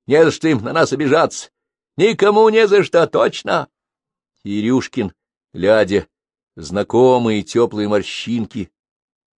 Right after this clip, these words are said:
скромно улыбающегося инвалида, обнял его. "Ничего, костяная нога, мы дойдём.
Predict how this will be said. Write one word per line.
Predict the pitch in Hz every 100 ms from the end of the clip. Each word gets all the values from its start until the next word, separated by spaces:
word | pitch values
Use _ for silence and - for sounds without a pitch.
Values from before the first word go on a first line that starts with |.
| _
скромно | - - 117 117 107
улыбающегося | 107 107 101 113 113 - 101 - 98
инвалида, | 92 95 101 110 95 95 _
обнял | - 92 85 87
его. | 87 85 _ _ _ _ _ -
"Ничего, | 160 185 165 175 185 190 185 -
костяная | 175 147 - 180 175 160
нога, | 147 123 95 - _ _ _ _ _ _
мы | - 185
дойдём. | 202 180 135 196 208 208 185